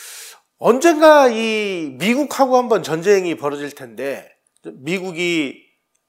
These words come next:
그 일본하고의 전쟁을 예상을 해서 천구백이십사 년에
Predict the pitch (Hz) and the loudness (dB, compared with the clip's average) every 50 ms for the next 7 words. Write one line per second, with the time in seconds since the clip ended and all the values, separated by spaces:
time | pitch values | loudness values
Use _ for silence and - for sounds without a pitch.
0 | _ _ 143 139 135 131 151 185 202 214 208 214 214 208 202 196 185 170 175 170 | _ _ -12 -10 -8 -6 -4 -2 -2 0 2 2 4 4 4 4 2 0 0 -2
1 | 160 135 135 147 147 151 147 160 160 151 147 139 143 135 123 117 120 131 123 156 | -2 -2 -2 -6 -8 -6 -4 -4 -2 -2 -2 -4 -6 -6 -6 -8 -10 -8 -6 -4
2 | 156 156 151 143 139 127 131 120 113 113 127 170 226 254 - - - 208 196 202 | -4 -2 -2 -2 -4 -4 -6 -6 -4 -2 -2 -2 -2 -4 -8 -12 -10 -10 -10 -10
3 | 196 190 196 185 185 180 175 170 165 - - - _ _ _ 160 175 190 175 165 | -10 -8 -6 -2 2 2 2 2 0 -2 -10 -20 _ _ _ -8 -8 -6 -6 -6
4 | 185 - - - - 208 220 220 214 208 185 156 139 151 196 254 | -6 -8 -8 -2 2 2 4 4 4 2 2 2 2 2 0 -2